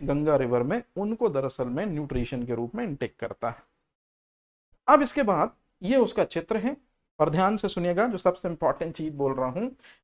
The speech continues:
ये उसका हेड है। ये दरअसल में बैक्टीरियोफेज में एक एग्जांपल है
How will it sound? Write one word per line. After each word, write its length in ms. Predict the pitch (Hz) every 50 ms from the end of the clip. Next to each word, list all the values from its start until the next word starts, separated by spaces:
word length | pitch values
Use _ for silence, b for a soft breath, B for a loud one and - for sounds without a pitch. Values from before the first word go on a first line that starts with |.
| b -
ये 140 | 143 226 262
उसका 300 | 269 254 - 247 240 190 -
हेड 360 | - 131 127 127 123 117 120
है। 160 | 98 - - _ _ _ _ _ _ _ _ _ _ _ _ _ _ _ _ _ _ _ _ _ _ _ -
ये 60 | 170 180
दरअसल 320 | 175 170 170 170 180 160
में 260 | 156 151 165 233 262 170
बैक्टीरियोफेज 760 | 156 151 - - 175 170 180 190 208 214 202 - 170 175 180 175
में 120 | 196 190
एक 80 | 180 190
एग्जांपल 460 | 156 123 127 139 135 151 185 180 196
है 60 | 202